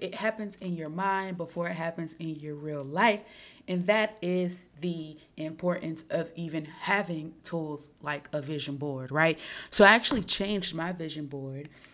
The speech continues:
It used to be, uh, it's sitting over here. The one I made last year is sitting over here. My life changed quite a bit since then. What I wanted has changed quite a bit since then. So I went back and made another vision board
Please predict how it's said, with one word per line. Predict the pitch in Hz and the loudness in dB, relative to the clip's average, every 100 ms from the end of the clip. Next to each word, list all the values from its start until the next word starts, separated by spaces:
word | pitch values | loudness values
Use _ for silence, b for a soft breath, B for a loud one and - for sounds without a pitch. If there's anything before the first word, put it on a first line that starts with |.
| B B | B B
It | - 180 | -4 -4
used | 156 190 240 - | -4 -4 -4 -4
to | 208 | -6
be, | 190 185 180 180 175 - | -2 -2 -2 -2 -4 -4
uh, | 170 165 160 160 | -2 0 0 -2
it's | 170 - | -8 -8
sitting | 202 202 202 | -6 -4 -2
over | 190 180 | -2 -4
here. | 185 - 165 156 170 | -8 -6 -4 -4 -6
The | 170 | -6
one | 160 165 | -4 -4
I | |
made | 175 170 160 | -4 -4 -4
last | 151 147 - | -4 -4 -6
year | 160 | -8
is | - | -8
sitting | 156 156 156 | -8 -8 -8
over | 143 | -10
here. | 143 139 147 139 143 b b b b _ - | -12 -12 -12 -10 -12 b b b b _ -10
My | 165 | -6
life | 160 175 180 180 | -4 -2 -4 -6
changed | - 165 170 170 165 165 - - - | -4 -4 -4 -6 -8 -8 -8 -8 -12
quite | - 175 175 | -2 2 2
a | 185 | 0
bit | 185 160 - | -4 -4 -4
since | 165 - - - | -4 -6 -8 -4
then. | 156 151 143 - | -2 -2 -2 -4
What | 151 | 0
I | 160 160 | 2 2
wanted | 156 170 160 | 0 -4 -4
has | 156 151 - | -6 -8 -6
changed | 165 156 147 - | -4 -4 -8 -12
quite | - 160 | -8 -6
a | 156 | -6
bit | 151 - | -8 -10
since | - 147 | -8 -8
then. | - 156 143 147 B B | -6 -6 -6 -10 B B
So | - 165 | 2 4
I | 165 | 4
went | 165 185 160 | 2 0 0
back | 143 165 165 - | 2 4 2 -4
and | 165 165 156 151 | -6 -4 -4 -4
made | 160 175 170 160 147 | -2 -2 -2 -4 -6
another | 156 156 202 233 185 | -6 0 2 2 0
vision | 165 160 160 151 | -2 -6 -8 -10
board | 147 147 147 147 | -8 -4 -2 -2